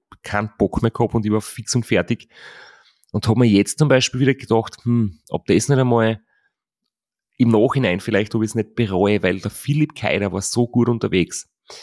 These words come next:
Er hat am Anfang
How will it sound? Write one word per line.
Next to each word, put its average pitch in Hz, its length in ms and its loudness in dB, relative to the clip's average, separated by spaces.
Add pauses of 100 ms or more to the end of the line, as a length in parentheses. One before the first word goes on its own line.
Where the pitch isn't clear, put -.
(540)
Er 113 220 2
hat 110 520 0 (1160)
am 120 120 0
Anfang 143 680 0